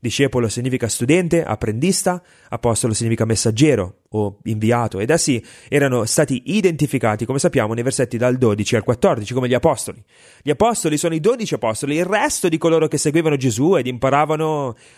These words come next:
l'insegnamento di Gesù in un grado o in un altro, erano studenti di Gesù,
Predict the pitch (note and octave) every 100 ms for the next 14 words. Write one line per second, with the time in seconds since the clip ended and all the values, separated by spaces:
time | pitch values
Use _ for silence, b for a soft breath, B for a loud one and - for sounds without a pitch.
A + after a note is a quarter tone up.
0 | b b A#2+ A2 B2+ B2+ D#3+ D3+ B2+ B2
1 | A2+ D3 D#3 D3 A#2+ A2+ A2 C3+ C#3+ C#3
2 | A#2 A2+ C#3 D#3 C#3 B2 B2 A2+ B B
3 | - - D#3 C4 A3 C#3 A#2+ G2+ G#2 C#3+